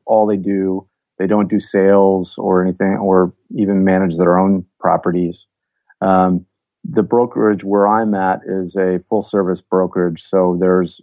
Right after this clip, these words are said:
salespeople here. There's, um, uh, also property managers. Uh, in Nevada, we have to have, uh, a real estate license to be a property manager, and then you get a property manager permit.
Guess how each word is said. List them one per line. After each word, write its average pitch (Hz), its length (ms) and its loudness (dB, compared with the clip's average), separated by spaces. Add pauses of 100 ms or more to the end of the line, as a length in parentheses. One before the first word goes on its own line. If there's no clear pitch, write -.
(120)
salespeople 101 720 0
here. 95 640 2
There's, 90 640 0
um, 90 420 -2 (720)
uh, - 120 -6
also 95 480 0
property 98 340 -2
managers. 95 840 -4 (440)
Uh, 92 280 -2
in 117 160 2
Nevada, 101 580 4
we 92 180 -2
have 90 240 0
to 90 60 -4
have, 87 400 0 (180)
uh, 92 360 -2
a 92 60 -4
real 95 180 -2
estate 95 240 -2
license 87 580 -2 (340)
to 92 60 -4
be 98 160 2
a 90 60 2
property 85 400 0
manager, 85 560 -2
and 85 100 -2
then 87 240 0
you 90 100 0
get 87 180 0
a 85 100 2
property 85 380 0
manager 85 420 -2
permit. - 480 -4